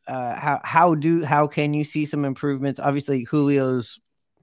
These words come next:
gonna have a bit of advantage of an adjustment just because of his skill set.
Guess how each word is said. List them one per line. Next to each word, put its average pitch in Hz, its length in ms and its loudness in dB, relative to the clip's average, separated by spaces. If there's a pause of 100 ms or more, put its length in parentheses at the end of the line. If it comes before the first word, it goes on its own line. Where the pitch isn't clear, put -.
(460)
gonna 131 360 -2
have 127 280 0
a 123 60 -4
bit 127 220 -4
of 123 100 -4
advantage 117 600 -4
of 120 120 -6
an 113 120 -4
adjustment 110 600 -6
just 123 240 -14
because 110 300 -10
of 98 80 -14
his 73 100 -16
skill 123 300 -6
set. 104 320 -2